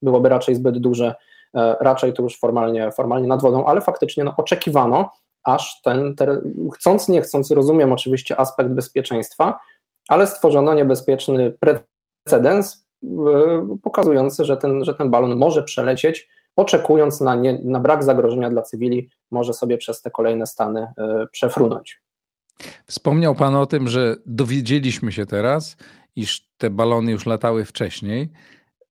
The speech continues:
Speaker 2: Dlaczego wcześniej Amerykanie ich nie zestrzeliwali?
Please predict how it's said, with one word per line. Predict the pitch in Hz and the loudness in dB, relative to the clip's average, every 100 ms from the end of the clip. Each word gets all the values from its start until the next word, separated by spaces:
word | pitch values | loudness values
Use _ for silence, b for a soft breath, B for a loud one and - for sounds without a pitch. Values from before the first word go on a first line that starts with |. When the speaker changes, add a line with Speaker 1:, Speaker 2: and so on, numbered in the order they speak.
| - | -12
Speaker 2:
Dlaczego | 107 135 208 262 | -6 -4 -2 -6
wcześniej | - 120 95 104 92 | -6 -6 -4 -6 -6
Amerykanie | 90 87 85 90 85 85 90 | -6 -8 -8 -10 -8 -10 -10
ich | 95 - 101 | -14 -10 -6
nie | 92 | -4
zestrzeliwali? | 92 92 - - 92 87 82 80 | -6 -8 -8 -6 -6 -6 -8 -10